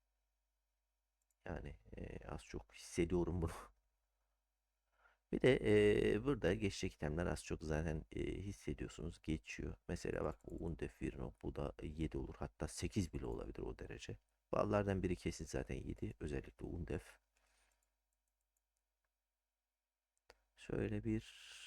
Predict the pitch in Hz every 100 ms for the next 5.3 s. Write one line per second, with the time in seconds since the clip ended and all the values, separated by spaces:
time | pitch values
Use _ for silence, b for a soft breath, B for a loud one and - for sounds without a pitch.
0 | - - 98 - - 98 - - _ _
1 | 80 71 73 98 117 110 110 - 80 71
2 | - - 62 - _ _ _ _ _ 101
3 | 92 73 78 76 - - 101 - - -
4 | 101 101 - _ _ _ - 85 - -
5 | - - -